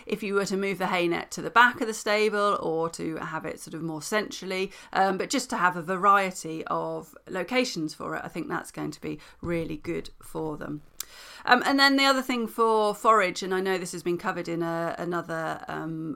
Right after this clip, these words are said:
webinar and a podcast, is to think about sort of enrichment toys and how you use them.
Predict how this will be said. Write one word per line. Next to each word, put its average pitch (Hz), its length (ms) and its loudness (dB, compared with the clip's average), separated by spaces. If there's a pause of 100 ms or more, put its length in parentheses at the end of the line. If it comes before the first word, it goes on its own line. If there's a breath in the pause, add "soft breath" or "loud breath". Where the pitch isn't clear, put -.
webinar 185 440 2
and 156 80 -2
a 160 40 -6
podcast, 262 540 6
is 202 120 -8
to 170 80 -8
think 165 280 -6
about 165 300 0
sort 160 100 -10
of 170 60 -6
enrichment 175 640 -2
toys 160 360 -4
and 165 120 -6
how 160 200 -6
you 160 140 -6
use 170 400 -6
them. 151 240 -10